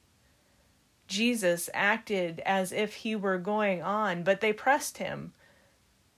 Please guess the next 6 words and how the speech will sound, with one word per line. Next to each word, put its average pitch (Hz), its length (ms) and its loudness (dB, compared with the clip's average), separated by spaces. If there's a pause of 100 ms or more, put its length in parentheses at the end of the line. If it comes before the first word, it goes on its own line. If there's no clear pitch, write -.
"Stay 226 840 0 (180)
and 240 160 2
have 302 260 6
supper 320 400 2
with 254 240 2
us. - 480 -4